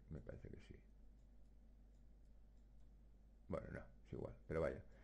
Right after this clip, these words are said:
Veis las montañitas, las diferentes islas que, que compren-, que comprenden la, la isla de Cabrera. Esta de aquí, esta de acá, la más grande, ¿vale? Esto es lo que veremos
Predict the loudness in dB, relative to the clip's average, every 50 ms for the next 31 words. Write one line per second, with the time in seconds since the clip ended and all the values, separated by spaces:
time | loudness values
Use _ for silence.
0 | -10 -10 -10 -10 -10 -4 4 10 12 12 12 12 12 8 2 2 8 8 8 10
1 | 10 8 8 10 10 12 12 12 10 10 12 12 12 12 12 12 12 12 10 8
2 | 6 6 8 8 10 10 10 10 8 6 8 8 8 8 10 10 10 10 8 4
3 | -4 -8 -10 -10 -12 -10 0 4 4 4 4 0 -6 -10 -10 -8 0 0 2 4
4 | 6 6 6 6 6 6 6 6 6 4 4 2 2 4 6 6 6 8 8 8
5 | 8 8 8 6 6 6 6 6 6 4 4 2 0 -2 -4 -8 -10 -12 -12 -12
6 | -12 -12 -12 -12 -14 -14 -14 -14 -14 -14 -12 -12 -12 -12 -12 -12 -12 -12 -12 -12
7 | -12 -12 -12 -12 -12 -12 -10 -8 0 4 6 6 8 8 8 8 8 8 12 12
8 | 12 12 12 12 12 12 12 12 12 12 12 12 10 6 4 0 -2 -4 -6 -6
9 | -8 -8 -8 -10 -6 -4 -2 0 -2 -2 -2 -2 -2 0 0 0 2 6 8 8
10 | 10 10 10 8 8 8 4 0 0 0 0 -2 6 8 10 10 12 10 10 8
11 | 6 4 4 4 4 6 4 4 8 10 12 12 12 12 12 12 12 10 8 4
12 | -2 -6 -10 -12 -12 -12 -12 -12 -12 -12 -8 4 6 8 8 8 8 4 2 -4
13 | -8 -10 -10 -10 -10 -10 2 4 4 4 6 6 6 10 10 10 10 10 10 12
14 | 12 12 12 12 12 10 8 6